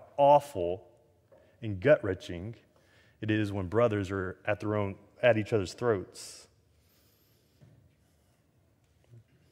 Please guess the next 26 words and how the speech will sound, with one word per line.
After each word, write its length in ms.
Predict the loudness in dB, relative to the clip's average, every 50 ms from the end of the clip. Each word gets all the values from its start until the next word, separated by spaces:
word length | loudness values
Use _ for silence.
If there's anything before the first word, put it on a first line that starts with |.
| _ _ _ _ _ _ _ _ _ _ _ _ _ _ -8
We 120 | -4 0
all, 640 | 2 4 4 4 2 0 -4 -10 -20 -20 -20 -20 -16 -10
we 120 | -6 -2
all 180 | -2 -2 -2 -4
can 380 | -6 -8 -10 -8 -8 -10 -14 _ -16
know 420 | -10 -8 -6 -6 -4 -4 -6 -6 -6
in 80 | -8
our 120 | -8 -10 -8
own 160 | -8 -10 -10
experience 340 | -10 -10 -10 -10 -10 -8 -10
with 140 | -10 -8 -6
our 120 | -6 -6 -6
own 120 | -6 -6
brothers 480 | -4 -4 -4 -2 -2 -4 -6 -6 -8 -8
or 200 | -10 -12 -12 -16 _ -14
family 260 | -12 -10 -8 -8 -8
members 600 | -8 -8 -8 -8 -8 -8 -8 -10 -12 -18 -20 -20 _ _ -20 -20 -20 -20 -20 -20 _ _ _ _ _ _ _ _ -18 -16 -10
or 420 | -8 -6 -4 -4 -4 -4 -6 -8 -12 -16 -14
with 300 | -12 -12 -12 -12 -14 -20 _ -20 -20 -20 -20 _ _
business 360 | -2 0 0 0 -2 -6 -8 -2
partners 520 | 2 4 4 4 2 -2 -6 -6 -6 -6
or 60 | -6
even 240 | -6 -6 -6 -6 -6
within 200 | -6 -6 -6 -6
the 80 | -8 -8
church 500 | -8 -8 -8 -8 -8 -10 -14 -18 -20